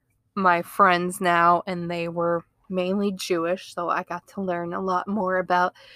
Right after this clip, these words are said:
Jewish traditions and, like, their holidays and that, and Hanukkah is just,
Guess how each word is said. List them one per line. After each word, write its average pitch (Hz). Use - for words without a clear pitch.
Jewish 320
traditions 262
and, 196
like, 180
their 214
holidays 202
and 190
that, 180
and 175
Hanukkah 202
is 175
just, -